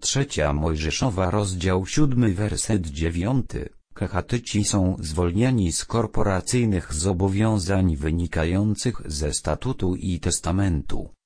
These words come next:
które Pan podał przez onego sługę. W czasie okresu przejściowego dobrzy lewici z obydwu klas w mniejszym lub większym stopniu będą obracać się wśród kapłanów i wykonywać pracę,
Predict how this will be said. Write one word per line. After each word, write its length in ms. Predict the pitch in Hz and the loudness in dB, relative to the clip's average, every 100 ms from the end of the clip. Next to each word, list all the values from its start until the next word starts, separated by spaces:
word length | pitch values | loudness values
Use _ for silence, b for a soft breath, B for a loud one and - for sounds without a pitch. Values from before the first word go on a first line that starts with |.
| - | -16
które 440 | - 110 110 101 | -6 0 2 2
Pan 320 | - 85 78 | 0 0 0
podał 500 | 71 117 117 120 107 | 0 -2 0 2 0
przez 420 | 92 - 120 107 - | -2 -2 0 0 -2
onego 500 | 76 80 117 98 80 | 0 0 0 2 2
sługę. 560 | - 110 95 73 58 - _ _ _ | 2 0 0 -4 -6 -14 _ _ _
W 120 | - - | -20 -6
czasie 500 | 139 131 - 78 71 | -4 -2 -2 0 0
okresu 580 | 71 - 131 - 82 | -2 0 0 0 -4
przejściowego 920 | 78 - 69 65 - 110 80 80 73 80 | -4 -4 -4 -4 -4 -2 0 0 0 0
dobrzy 420 | 85 71 69 73 | 0 -2 -2 -2
lewici 680 | 76 76 90 101 - 104 | -2 -2 -4 -6 -2 2
z 140 | 85 78 | 2 2
obydwu 540 | 80 117 131 90 82 | 2 2 0 0 -2
klas 440 | - 107 98 82 80 | -2 -2 0 0 0
w 120 | 76 | 0
mniejszym 760 | 98 120 143 131 - 123 104 | 0 2 0 0 0 2 4
lub 240 | 92 80 78 | 2 0 -4
większym 580 | 80 80 69 - 85 | -2 -2 -2 -4 -2
stopniu 560 | 76 - 123 - 117 90 | -2 -2 -2 0 2 2
będą 500 | 92 95 98 80 78 | 2 0 0 0 -2
obracać 680 | 95 90 110 127 - 113 - | -2 0 0 -2 -2 -2 -4
się 220 | - 101 | -4 -4
wśród 500 | - - 104 104 - | -2 -2 0 0 -2
kapłanów 960 | - 90 - 123 135 127 131 - - | -2 -2 0 0 2 2 0 -4 -10
i 120 | 104 87 | -4 -2
wykonywać 840 | 87 85 85 123 90 76 - - | 0 0 2 2 2 0 0 -4
pracę, 600 | - 82 - - 76 65 | 0 0 -2 -2 -2 -2